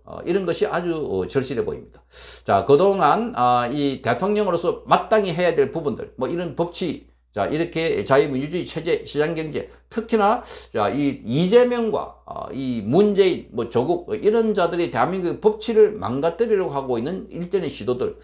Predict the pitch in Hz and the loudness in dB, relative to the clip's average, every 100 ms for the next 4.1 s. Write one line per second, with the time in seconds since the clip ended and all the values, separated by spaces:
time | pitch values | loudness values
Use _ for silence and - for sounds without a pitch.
0 | - - 180 185 113 107 - - - - | -20 0 2 4 0 -2 -10 -16 -16 -4
1 | 294 294 254 240 - 120 127 160 117 120 | -4 0 0 0 -2 -2 -2 -2 -4 -4
2 | - - 170 240 175 - - 165 185 151 | 0 8 10 8 4 -10 -6 -4 -2 0
3 | 208 - 185 175 151 151 180 - 214 247 | 0 -2 -6 -6 -8 -6 -8 -6 -2 0
4 | 220 | -2